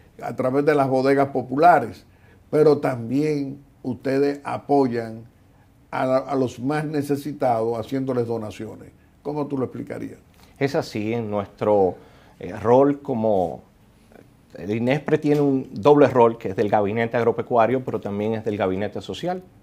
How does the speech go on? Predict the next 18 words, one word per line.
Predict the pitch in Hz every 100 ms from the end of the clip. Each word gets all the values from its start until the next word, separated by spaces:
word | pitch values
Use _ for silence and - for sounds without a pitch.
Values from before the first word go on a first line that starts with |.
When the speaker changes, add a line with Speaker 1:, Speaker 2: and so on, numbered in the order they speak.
| _ _
Speaker 2:
por | - -
su | 104
ley. | 120 156 - - - - - -
Y | 131 165 180 - _ _ -
en | 117 113 110 -
momentos | 110 104 131 147 147 139
como | - 123 117 107 90 - _ _ _ _
este, | 113 127 - 98
de | 90 85
la | 78 92
tormenta | 104 80 98 120 117 110 101 92 87 80 78
y, |
y, | 76 73 71 80 - 82 80 73 - - _ _ _ _
y | 90 110
otras | 143 143 107
que | -
han | 104
pasado, | 104 117 113 98 90